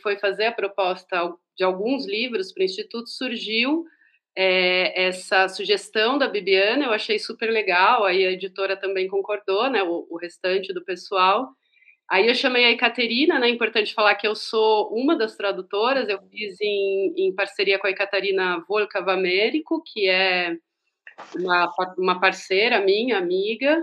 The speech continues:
é, e aí eu chamei ela pra fazer esse livro, porque a gente já tinha falado algumas vezes dele, e, e foi mais ou menos assim, foi mais ou menos essa história,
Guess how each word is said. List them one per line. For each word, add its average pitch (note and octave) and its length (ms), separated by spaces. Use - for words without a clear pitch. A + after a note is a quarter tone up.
é, F3+ 800
e F#3+ 160
aí G3 220
eu G#3+ 240
chamei G#3 340
ela G#3+ 320
pra G3 160
fazer F#3+ 280
esse - 140
livro, A3 240
porque - 180
a F#3 40
gente G3 160
já F#3+ 140
tinha F#3 560
falado G3 360
algumas F#3+ 440
vezes F3 720
dele, A3 460
e, G#3 880
e A3 120
foi B3+ 100
mais E4 220
ou F#4 60
menos F#4+ 200
assim, D#4+ 400
foi A#3+ 100
mais A3+ 200
ou B3+ 80
menos B3 180
essa B3 240
história, A#3+ 920